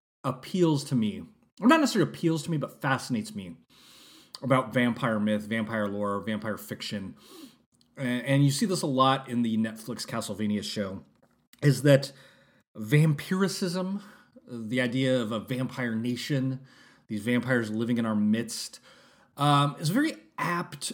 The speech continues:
metaphor for human individuals that live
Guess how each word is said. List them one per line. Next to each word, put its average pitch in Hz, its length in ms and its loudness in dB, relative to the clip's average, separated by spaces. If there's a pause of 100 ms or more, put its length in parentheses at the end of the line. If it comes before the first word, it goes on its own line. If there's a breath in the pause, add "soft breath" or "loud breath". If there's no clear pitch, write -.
metaphor 135 1040 2
for 117 800 0 (460 soft breath)
human 269 580 6
individuals 143 1200 4 (160)
that 127 720 -2
live 135 800 4